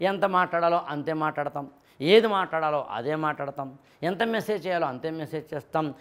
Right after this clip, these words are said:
ఎలా మాట్లాడాలో అలాగే మాట్లాడతాం, ఏ డిగ్నిటీని మెయింటైన్ చేయాలో ఆ డిగ్నిటీనే మెయింటైన్ చేస్తాం, ఏ రిలేషన్ మెయింటైన్ చేయాలో ఆ రిలేషనే మెయింటైన్ చేస్తాం,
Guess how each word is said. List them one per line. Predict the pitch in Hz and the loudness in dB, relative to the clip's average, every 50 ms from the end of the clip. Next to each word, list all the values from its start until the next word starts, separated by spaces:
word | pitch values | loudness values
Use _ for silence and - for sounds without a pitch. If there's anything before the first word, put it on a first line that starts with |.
| - - - | -14 -4 2
ఎలా | 156 160 185 226 240 | 4 8 8 8 8
మాట్లాడాలో | 233 220 208 190 - 170 170 170 170 151 117 92 | 6 4 0 0 -2 -6 -4 -2 0 -2 -2 -2
అలాగే | 101 101 113 139 147 165 165 | -6 -4 -4 -2 -2 -2 -2
మాట్లాడతాం, | 156 151 151 151 - 151 143 - - 160 156 156 151 - - - | -2 -2 -6 -6 -6 -8 -8 -6 -6 -4 -6 -6 -8 -12 0 8
ఏ | 180 220 269 285 | 10 12 12 10
డిగ్నిటీని | 190 254 185 240 247 220 240 240 226 | 8 2 -2 -2 -2 -2 -2 -2 -2
మెయింటైన్ | 214 208 185 190 185 | -4 -4 -4 -6 -4
చేయాలో | 185 185 170 151 | -2 0 2 2
ఆ | 117 120 147 | 2 0 0
డిగ్నిటీనే | 151 160 151 165 160 160 165 165 165 | -2 -2 -4 -4 -6 -4 -4 -4 -4
మెయింటైన్ | 160 160 160 160 160 160 160 160 | -4 -4 -6 -6 -6 -6 -6 -4
చేస్తాం, | 160 151 - - 165 165 156 156 - - - | -4 -6 -4 -2 0 0 0 -2 -6 -6 6
ఏ | 160 202 247 | 10 10 12
రిలేషన్ | 285 277 254 277 262 185 208 233 | 12 10 8 6 6 6 4 -2
మెయింటైన్ | 214 214 208 185 185 180 | -4 -4 -4 -4 -4 -2
చేయాలో | 180 170 165 | 2 2 4
ఆ | 143 123 127 | 4 4 2
రిలేషనే | 135 156 151 170 156 160 156 160 | 0 0 0 -2 -2 -2 -4 -4
మెయింటైన్ | 151 151 147 143 135 151 143 139 | -4 -4 -6 -6 -6 -8 -8 -6
చేస్తాం, | 135 135 127 - - 147 147 135 | -4 -6 -6 -4 -2 -2 -2 -2